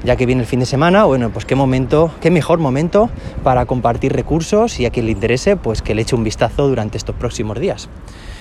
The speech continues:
Y bueno, pues hoy,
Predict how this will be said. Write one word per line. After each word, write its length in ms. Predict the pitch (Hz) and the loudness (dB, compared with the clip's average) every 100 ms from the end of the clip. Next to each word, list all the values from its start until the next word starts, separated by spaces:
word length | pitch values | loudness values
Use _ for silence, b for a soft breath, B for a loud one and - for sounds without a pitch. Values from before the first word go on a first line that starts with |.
| B B B - | B B B -4
Y 800 | 170 170 160 156 147 143 135 113 B B - | 0 2 2 0 0 -2 -4 -6 B B -6
bueno, 180 | 139 220 | -4 -4
pues 240 | 120 - | -8 -4
hoy, 380 | 131 143 143 | -2 0 -2